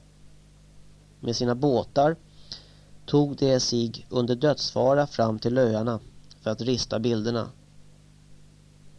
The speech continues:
Man kan se hur jägarna lyfter sina händer som till jubel eller bön. Man kan också se hur de efter en lyckad jakt bär omkring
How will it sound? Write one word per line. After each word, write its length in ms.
Man 100
kan 140
se 240
hur 120
jägarna 580
lyfter 340
sina 220
händer 480
som 220
till 100
jubel 500
eller 220
bön. 440
Man 140
kan 120
också 220
se 260
hur 140
de 260
efter 280
en 80
lyckad 400
jakt 580
bär 200
omkring 560